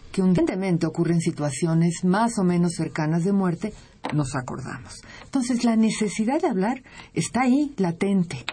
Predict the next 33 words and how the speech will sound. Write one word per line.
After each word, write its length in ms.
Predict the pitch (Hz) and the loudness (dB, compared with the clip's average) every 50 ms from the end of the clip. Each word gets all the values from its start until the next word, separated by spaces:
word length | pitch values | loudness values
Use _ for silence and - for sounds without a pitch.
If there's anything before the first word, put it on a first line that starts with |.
| - - - - - - - - - | -10 -12 -20 -20 -20 -20 -20 -8 -2
Lo 100 | 160 160 | -2 0
que 40 | 151 | 0
pasa 220 | 131 185 185 170 | 0 -2 -2 -2
es 40 | - 240 | 0 0
que 60 | 226 | 0
nadie 220 | 196 190 196 214 202 | 2 2 2 0 0
se 120 | - 196 | -2 -2
atreve 320 | 180 - - 220 226 220 | -4 -2 -2 -2 0 0
a 60 | 196 170 | 0 0
sacar 280 | - 170 - - 196 | -2 -4 -4 -2 0
el 120 | 226 233 - | 0 0 0
tema 260 | 311 285 233 226 247 240 | 0 0 0 0 0 0
porque 280 | - 180 139 - 170 | -2 -2 -2 0 0
lo 120 | 156 151 151 | 0 0 -2
que 120 | - 143 | -4 -6
socialmente 640 | 127 147 135 131 - 160 151 165 170 175 170 170 202 | -4 -6 -6 -4 -2 0 2 2 2 2 2 0 -2
ocurre 380 | 190 - - 214 208 196 185 | -4 -2 -2 0 0 2 0
es 100 | 170 170 | 0 -2
que 80 | - - | -4 -10
si 140 | - - 160 | -8 -4 -2
yo 100 | 170 175 | 0 0
digo: 260 | 175 196 180 190 170 - - - - - - - - - - | 0 2 0 0 -2 -4 -10 -20 -20 -18 -18 -18 -18 -16 -14
"Es 140 | - - | -10 -6
que 240 | - 294 269 233 247 - - 110 - - | -2 -2 -2 -2 -4 -6 -10 -12 -6 -2
me 140 | 170 202 190 | 0 0 2
da 100 | 190 202 | 2 2
miedo 200 | 208 226 226 220 | 4 4 4 2
la 120 | 208 185 | 4 4
muerte", 340 | 175 202 226 247 240 240 214 | 4 4 4 2 0 0 -2
o 60 | 180 | 0
cualquier 400 | - 190 175 165 - 214 214 202 | 0 0 0 0 0 -2 -2 -2
cosa 240 | - 214 180 - 214 | -2 -2 -2 0 0
relacionada, 680 | 208 185 180 180 175 170 185 180 175 180 202 214 - | 0 2 2 2 2 2 2 2 2 2 2 0 -2